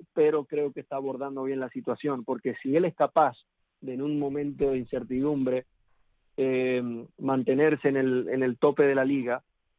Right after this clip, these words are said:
creo que, que habla, habla muy, muy bien de él, pero, eh, no hay, no hay consistencia con, con este equipo de madridista, todavía no se sabe a qué juega, a qué quiere jugar,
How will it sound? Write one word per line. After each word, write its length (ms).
creo 360
que, 680
que 80
habla, 320
habla 280
muy, 440
muy 180
bien 220
de 180
él, 320
pero, 380
eh, 300
no 340
hay, 240
no 200
hay 100
consistencia 720
con, 720
con 220
este 180
equipo 680
de 240
madridista, 640
todavía 320
no 100
se 140
sabe 400
a 100
qué 160
juega, 460
a 100
qué 140
quiere 320
jugar, 480